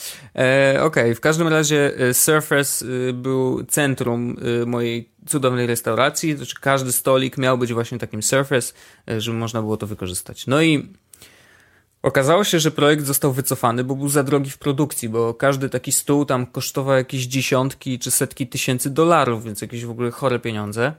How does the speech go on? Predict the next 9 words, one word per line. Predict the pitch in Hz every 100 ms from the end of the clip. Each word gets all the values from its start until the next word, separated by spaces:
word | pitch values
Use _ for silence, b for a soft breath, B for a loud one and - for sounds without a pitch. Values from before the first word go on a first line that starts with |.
| b b b -
Mm, | - 120 117 117 117 117 - - - _
i | 139 147
niestety, | 156 160 165 - 180 190
no, | 202 214
d-, | 220 214 220 220 196
d-, | 180 - _
projekt | 180 180 165
został | 160 160
zamknięty. | 143 139 - 101 -